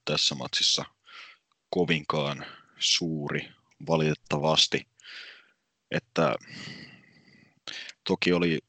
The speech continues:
tätä ehkä sitä eniten teknisenä otteluna mainostettu, mutta ei sitten, muutama ihan kiva sellainen teknisempi käännös tässä nähtiin, mutta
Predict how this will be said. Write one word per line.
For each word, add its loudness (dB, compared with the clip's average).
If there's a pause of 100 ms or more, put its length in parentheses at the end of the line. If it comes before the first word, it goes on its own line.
(180)
tätä 6
ehkä -4
sitä 0
eniten 2
teknisenä 0 (220)
otteluna -8
mainostettu, -6 (840)
mutta -2 (100)
ei 0
sitten, -6 (960)
muutama 6
ihan 4
kiva 0
sellainen -2 (1500)
teknisempi 2 (720)
käännös 4
tässä 0
nähtiin, -4
mutta -10